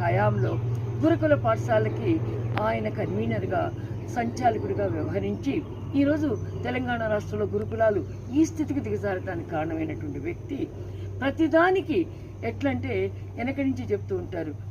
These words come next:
బోడు తలకేదో మోకాలు లంకి వేసినట్టుగా. అట్లా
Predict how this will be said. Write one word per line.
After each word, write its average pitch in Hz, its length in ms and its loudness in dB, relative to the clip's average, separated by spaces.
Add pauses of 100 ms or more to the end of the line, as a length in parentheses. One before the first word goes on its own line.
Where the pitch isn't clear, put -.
బోడు 240 280 2
తలకేదో 202 460 0
మోకాలు 180 380 -2 (400)
లంకి 175 280 -2
వేసినట్టుగా. 143 540 -2 (480)
అట్లా 339 320 2